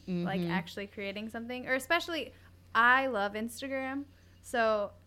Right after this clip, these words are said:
Speaker 1: I mean, any in-between moment that I could be working on creating something, trying to take, like, a creative picture or something just with my iPhone, I
Speaker 2: <laughs>
Speaker 1: will just, like, scroll through Instagram. And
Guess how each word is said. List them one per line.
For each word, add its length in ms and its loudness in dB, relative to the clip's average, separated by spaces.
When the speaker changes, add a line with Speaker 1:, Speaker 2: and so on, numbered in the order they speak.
Speaker 1:
I 100 2
mean, 160 -2
any 320 -2
in-between 440 -4
moment 360 -2
that 100 0
I 80 -2
could 340 -8
be 120 -2
working 360 -4
on 140 -2
creating 400 -6
something, 400 -10
trying 280 -2
to 80 -4
take, 240 -6
like, 140 -6
a 60 -12
creative 380 -6
picture 380 -10
or 60 -8
something 500 -10
just 180 -8
with 140 -12
my 80 -12
iPhone, 440 -8
I 280 2
Speaker 2:
<laughs> 320 -20
Speaker 1:
will 200 -2
just, 280 -6
like, 180 2
scroll 500 -2
through 220 -4
Instagram. 760 -4
And 340 -8